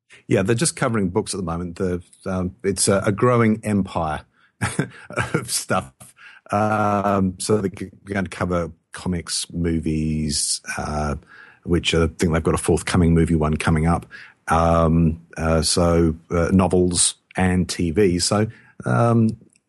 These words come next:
yeah, pr-, a pretty, pretty Catholic with a small C coverage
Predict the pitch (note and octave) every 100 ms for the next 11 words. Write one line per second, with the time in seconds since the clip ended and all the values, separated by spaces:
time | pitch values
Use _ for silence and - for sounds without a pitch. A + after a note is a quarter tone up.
0 | _ _ _ _ _ - G2 _ _ _
1 | _ _ _ _ - A#3 G3+ A#2+ A3 G3
2 | D3 B2+ G#3 F3+ E3 B2 F#3 F3+ - C3+
3 | B2 E2+ - G#2 F#2+ F2+ - - A#2 F#2+
4 | - D#2 - _ _ _ _ - B2 G2
5 | E2 -